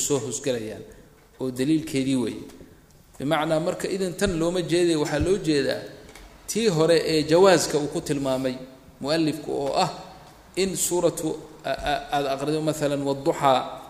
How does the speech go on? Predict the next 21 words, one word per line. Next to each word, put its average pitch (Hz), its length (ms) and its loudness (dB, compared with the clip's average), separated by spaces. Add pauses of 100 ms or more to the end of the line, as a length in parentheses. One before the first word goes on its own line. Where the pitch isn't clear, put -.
(460)
oo 135 120 0
ka 175 140 -4
bacdi 160 280 4
Alam 160 240 0
Nashrah 180 320 -2
meeshaad 165 300 0
ku 160 80 -8
xujin 151 360 -2
lahayd, 123 240 0 (360)
aad 156 140 2
Wattiin 160 380 0
aqrido. 120 400 -2 (1120)
Ama 139 180 -2
Wattiin 156 360 2
inta 165 300 -2
aad 135 160 -2
aqrido, 127 360 -4 (560)
in 165 260 -4
tii 190 160 -4
ku - 140 -6
xigtay 147 380 -2